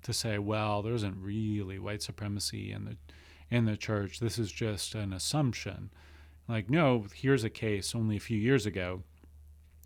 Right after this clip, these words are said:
which someone murdered, a white Lutheran murdered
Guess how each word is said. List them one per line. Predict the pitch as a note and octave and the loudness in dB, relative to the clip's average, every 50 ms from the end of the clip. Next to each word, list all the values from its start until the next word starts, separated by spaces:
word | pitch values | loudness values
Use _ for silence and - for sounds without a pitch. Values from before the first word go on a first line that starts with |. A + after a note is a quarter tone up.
| - | -2
which | B2+ A#2+ A#2 G#2+ - - | 0 2 2 2 2 2
someone | - B2+ A2+ G#2+ G#2 G#2 G#2+ G#2 G2+ | 2 4 4 4 4 2 2 2 0
murdered, | G2 F#2+ G2+ G#2 G#2 G2+ G#2 G2+ F#2+ F#2+ F#2 - - - - - - - - - - - - - - - - | 0 0 0 0 0 0 0 0 0 -4 -6 -10 -18 -20 -20 -20 -20 -20 -20 -20 -20 -20 -20 -20 -20 -12 -6
a | - G#2+ G2+ | -4 -2 -2
white | F#2+ G2+ A#2 B2 B2 A#2+ - A2 | 0 2 4 4 4 2 0 -2
Lutheran | G#2+ A2+ A2 G#2 - - G#2+ G#2+ G#2+ G#2+ G#2 G#2 G2+ | -2 -2 -2 -2 -4 -4 -2 -2 0 0 0 0 0
murdered | F#2+ F#2 F#2+ G2+ G2+ F#2+ G2 G2 F#2+ F#2 | -2 -2 -2 -4 -4 -4 -4 -4 -4 -6